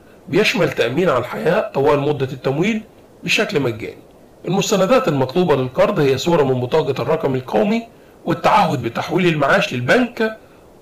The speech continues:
وفاتورة مرافق حديثة، غاز، كهرباء، تليفون، ما تتعداش عن تلات شهور. لو عجبك الفيديو اشترك بالقناة، فعل زر الجرس علشان يوصلك كل جديد. شكرًا لكم على حسن المتابعة.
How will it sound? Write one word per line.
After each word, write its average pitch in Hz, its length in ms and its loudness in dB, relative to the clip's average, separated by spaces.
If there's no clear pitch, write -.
وفاتورة 202 600 2
مرافق 165 400 2
حديثة، 170 500 0
غاز، 143 320 2
كهرباء، 147 400 2
تليفون، 151 520 0
ما 175 100 2
تتعداش 160 800 2
عن 151 220 2
تلات 131 280 0
شهور. - 220 -8
لو - 160 4
عجبك 139 360 2
الفيديو 180 420 0
اشترك 127 340 -2
بالقناة، 135 580 -2
فعل 156 300 0
زر 151 200 0
الجرس 156 420 0
علشان 127 340 -2
يوصلك 160 460 -2
كل 135 240 -2
جديد. 101 280 -6
شكرًا 120 340 -6
لكم 175 420 -4
على 143 200 2
حسن - 300 -8
المتابعة. 123 520 -6